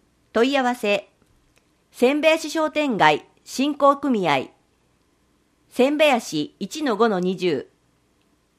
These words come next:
電話、零六六九五一の二六四七。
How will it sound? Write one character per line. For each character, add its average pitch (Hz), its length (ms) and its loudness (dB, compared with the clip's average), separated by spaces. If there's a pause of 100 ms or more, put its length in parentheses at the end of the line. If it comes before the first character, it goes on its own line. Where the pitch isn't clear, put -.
(140)
電 247 260 2
話、 226 280 -2 (560)
零 262 200 6
六 262 460 -4 (320)
六 202 240 -4
九 349 220 0
五 226 240 0
一 214 220 -8
の 165 260 2 (220)
二 254 200 -2
六 294 240 -4
四 175 200 -2
七。 165 340 -2